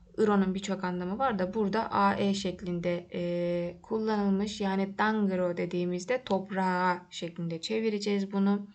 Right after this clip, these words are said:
Doroji da yine düşmek anlamına geliyor. Issoyo da geçmiş zaman eki. Yani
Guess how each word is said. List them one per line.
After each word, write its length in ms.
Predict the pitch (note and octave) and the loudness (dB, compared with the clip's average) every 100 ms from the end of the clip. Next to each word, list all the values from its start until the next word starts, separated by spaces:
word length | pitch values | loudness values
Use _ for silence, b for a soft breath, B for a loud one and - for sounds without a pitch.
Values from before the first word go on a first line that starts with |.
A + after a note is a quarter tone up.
| B | B
Doroji 480 | A3 A3+ G#3 F#3+ F3 | 2 4 4 2 0
da 220 | F#3 A3 A#3 | 0 0 0
yine 320 | G#3 G3 G3 | 2 4 4
düşmek 400 | F#3+ F3+ F3+ F3+ | 0 -2 -4 -2
anlamına 480 | G3+ G3+ G3+ G3+ G3+ | 2 4 4 4 4
geliyor. 580 | G3 G3 F#3+ F#3+ G3 G3 B B B B - | 4 2 2 2 0 -2 B B B B -4
Issoyo 560 | A#3 - - G#3 F3 | -4 -4 0 2 2
da 140 | F3+ G#3 | 2 0
geçmiş 420 | F#3+ F#3+ G3+ G3+ | 0 -2 -2 -4
zaman 340 | F#3 F3 F3 | -2 -2 0
eki. 220 | E3+ E3+ | -2 -4
Yani 300 | F3 F3+ F3+ | -4 -2 -4